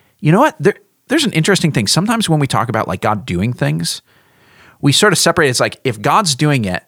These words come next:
then we aren't. You know, like, it's like, if we do it, then it's not God doing it. And if God's doing it, then, you know, no human needs to be involved." And it actually isn't, that, that's not the way the Bible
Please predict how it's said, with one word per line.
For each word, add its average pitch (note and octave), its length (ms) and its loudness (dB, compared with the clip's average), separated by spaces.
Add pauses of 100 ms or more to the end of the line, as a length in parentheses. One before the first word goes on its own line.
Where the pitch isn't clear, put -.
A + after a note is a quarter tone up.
then A2+ 220 -2
we B2+ 260 -2
aren't. - 340 -4 (260)
You A#2 80 0
know, B2 160 2
like, B2+ 160 0
it's B2+ 120 0
like, A#2+ 180 0 (260)
if A2+ 220 -2
we G3 180 2
do A3+ 180 4
it, A3+ 140 2
then D#3+ 100 0
it's D3 140 -2
not D#3 160 2
God B2 180 0
doing G2 240 -2
it. F#2 220 -4
And A#2 100 0
if - 220 -6 (100)
God's C3 300 0
doing A#2 180 0
it, G2 140 -6
then, G2 340 -2
you A#2+ 140 -2
know, G2 100 0
no G#2+ 140 0
human A2 560 -4
needs A2 260 -2
to G#2 80 -6
be G2 100 -4
involved." F#2 380 0 (480)
And C#3+ 180 -2 (300)
it - 80 2
actually A#3 300 0
isn't, F#3 300 -2
that, E3 160 -2
that's G3 160 0
not A3+ 120 2
the E3 80 4
way D3+ 100 4
the C#3+ 80 -2
Bible A#2+ 340 0